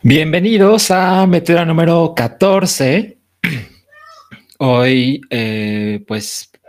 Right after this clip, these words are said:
la verdad es que tan puntual como cada semana, me atrevo a decir. Eh, me tiene contento de estar una vez más con ustedes.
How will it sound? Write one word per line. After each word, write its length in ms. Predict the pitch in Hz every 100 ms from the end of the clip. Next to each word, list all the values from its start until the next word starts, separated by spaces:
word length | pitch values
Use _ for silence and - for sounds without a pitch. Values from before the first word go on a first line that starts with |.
| -
la 80 | 101
verdad 280 | 92 98 110
es 100 | 104
que 100 | -
tan 240 | - 95
puntual 480 | 95 92 90 110 113
como 380 | - 113 95 -
cada 240 | - 107 104 _ _ _ _ _ _ _ -
semana, 400 | 92 90 107 123
me 80 |
atrevo 320 | 92 - 104 101
a 40 |
decir. 360 | 92 - 175 202 - _ _ _ _ _ _ _ -
Eh, 720 | 104 98 95 98 95 95 95
me 140 | 95 98
tiene 420 | 95 110 107 104 101
contento 320 | 113 117 127
de 60 |
estar 220 | 110 131 123
una 140 | 120
vez 180 | 117 -
más 160 | 120
con 140 | - 113
ustedes. 640 | 107 165 165 175 180